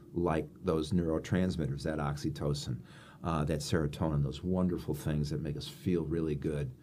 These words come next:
Um, it can be a contagious thing that can go through, uh, an, an environment, um,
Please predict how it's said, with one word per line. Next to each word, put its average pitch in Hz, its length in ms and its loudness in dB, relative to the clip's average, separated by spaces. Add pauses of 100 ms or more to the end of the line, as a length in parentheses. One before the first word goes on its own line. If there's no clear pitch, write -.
(340)
Um, 71 480 0 (1120)
it 87 120 2
can 92 100 4
be 90 120 6
a 92 40 6
contagious - 520 2
thing 104 200 2
that 71 160 -4
can 90 80 0
go 78 180 2
through, 87 600 4 (300)
uh, 78 460 -2
an, 87 240 -2
an 90 120 0
environment, 80 580 -2 (140)
um, 73 500 -2